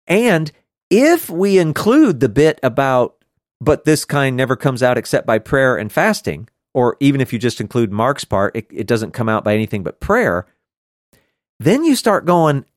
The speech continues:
"Uh, I, somehow that feels contradictory. You're telling me it's because I have little faith.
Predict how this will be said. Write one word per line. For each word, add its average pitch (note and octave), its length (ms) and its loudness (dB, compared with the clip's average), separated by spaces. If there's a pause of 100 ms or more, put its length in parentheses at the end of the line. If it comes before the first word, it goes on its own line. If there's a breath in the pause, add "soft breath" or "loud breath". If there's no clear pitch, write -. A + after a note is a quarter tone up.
(180)
"Uh, A3 1040 -6 (560)
I, - 260 -10
somehow G4+ 480 -2
that F#4 180 -2
feels A#3+ 260 0
contradictory. F#3+ 800 -4 (760)
You're D3+ 120 -2
telling D4+ 420 -2
me A#3 280 -2 (220 soft breath)
it's E3 140 -4
because F#3+ 320 -2
I F3+ 80 0
have D3+ 140 -2
little C#3 200 0
faith. F#2+ 380 -4